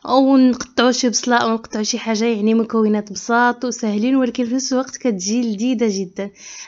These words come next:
يعني، انا هذه من الحشوات السهلين ومفضلين عندي. كنحتاج لها هنايا، آه، واحد العلبه ديال الجبن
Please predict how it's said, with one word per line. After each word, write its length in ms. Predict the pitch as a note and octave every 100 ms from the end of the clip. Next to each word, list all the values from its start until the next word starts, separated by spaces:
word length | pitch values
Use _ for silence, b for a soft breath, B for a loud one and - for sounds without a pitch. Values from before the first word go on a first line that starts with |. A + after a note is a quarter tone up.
| -
يعني، 260 | G#3 A#3
انا 160 | A#3 A3+
هذه 240 | G#3 A3
من 180 | A3 A3
الحشوات 420 | G#3+ B3 A3+ A#3+
السهلين 420 | A#3+ - A3 A3+
ومفضلين 720 | A3+ G#3+ G#3 A#3 G3 G#3 G3+
عندي. 380 | F3+ F3+ F#3 C#4+ B B B -
كنحتاج 400 | C4 - D4 C4
لها 140 | C4+
هنايا، 600 | B3+ B3 B3 A#3 - A3
آه، 40 | G#3+
واحد 160 | A3 A3
العلبه 320 | A#3 A3 A3+
ديال 360 | G#3+ A3+ G#3+ G3+
الجبن 720 | G3 G3 G3 F#3 F#3 G3 C#4+